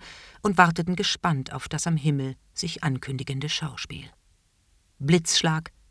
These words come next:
Donnerschlag, Sturzregen. Und das Wunder der Imagination. Die beiden saßen wie unter einer Glasglocke, betrachteten das Feuer über den Wolken, hörten dem Gepolter zu, applaudierten dem Regen,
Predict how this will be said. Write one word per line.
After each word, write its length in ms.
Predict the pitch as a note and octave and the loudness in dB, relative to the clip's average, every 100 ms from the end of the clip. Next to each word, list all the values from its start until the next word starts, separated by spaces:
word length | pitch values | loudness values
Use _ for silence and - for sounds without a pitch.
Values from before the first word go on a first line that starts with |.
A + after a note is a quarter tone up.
| - | -6
Donnerschlag, 800 | C#3+ D3+ D3 C#3 - C3 C#3 - _ _ | 4 4 4 2 2 2 0 -8 _ _
Sturzregen. 880 | - - - E3 - - D#3+ D#3 D#3+ - _ _ _ _ _ _ | -2 0 0 0 -2 -2 -6 -10 -10 -14 _ _ _ _ _ _
Und 260 | E3+ G#3+ G3 | 4 6 4
das 260 | D#3 D3+ | 4 4
Wunder 260 | D#3+ F3+ D3+ | 4 6 6
der 200 | C3+ G3 | 4 6
Imagination. 920 | E3 C3 A#2 A2 - - - - - - _ _ _ _ - - - - | 6 6 2 -4 -4 -4 -4 -8 -12 -14 _ _ _ _ -18 -14 -6 2
Die 80 | D#3+ | 8
beiden 360 | F3 F#3 E3 | 8 8 6
saßen 520 | C#3 E3 F3+ - D3+ | 6 4 4 4 2
wie 160 | D#3 A3+ | 2 -2
unter 260 | F#3+ F3+ E3 | 0 2 4
einer 220 | E3+ D#3+ | 6 6
Glasglocke, 720 | D3+ D3+ D#3 - C#3 - D3+ - _ _ _ - | 4 2 0 -2 -6 -4 -6 -8 _ _ _ -2
betrachteten 600 | D#3 G#3+ C4 - - E3 | 4 4 6 2 4 6
das 220 | D#3+ - | 6 4
Feuer 360 | - C#4+ B3 | 4 4 6
über 200 | E3+ F3 | 4 6
den 200 | F3 F3 E3+ | 6 6 8
Wolken, 480 | B3+ C#4 F3+ D#3+ - - - | 8 6 6 6 4 -8 6
hörten 300 | A3 E4 D#4 | 8 8 8
dem 160 | B3 G3+ | 6 8
Gepolter 540 | F3 - F4+ G#4+ F#3+ | 6 6 0 4 2
zu, 340 | - - D3+ - - - | 4 4 2 -2 -14 2
applaudierten 800 | - - F4 A#3 F#3 G4 - C#4+ | 4 6 8 8 8 6 6 6
dem 200 | A#3+ G#3+ | 8 8
Regen, 500 | G#3 B3+ D4 C#4+ C#4+ | 8 6 6 6 6